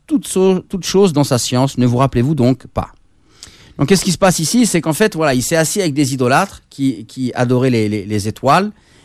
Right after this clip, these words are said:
Et en fait, il a fait semblant qu'il était avec eux. Et puis, euh, à chaque fois, il a essayé de déconstruire. Puis par la suite, ils l'ont menacé. Et en fait, sa réponse a été de dire, euh, « Si vous, vous donnez des associés à Allah et vous n'avez pas peur de Dieu, pourquoi moi, j'aurais peur de vos menaces, en fait ? »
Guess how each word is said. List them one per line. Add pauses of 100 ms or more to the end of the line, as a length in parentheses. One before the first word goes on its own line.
(120)
Et
en
fait,
il
a
fait
semblant
qu'il
était
avec
eux.
Et
puis,
euh, (240)
à
chaque
fois,
il
a
essayé
de
déconstruire. (360)
Puis
par
la
suite,
ils
l'ont
menacé. (300)
Et
en
fait,
sa
réponse
a
été
de
dire,
euh, « (260)
Si
vous,
vous
donnez
des
associés
à
Allah
et
vous
n'avez
pas
peur (300)
de
Dieu,
pourquoi
moi,
j'aurais
peur
de
vos
menaces,
en
fait ? »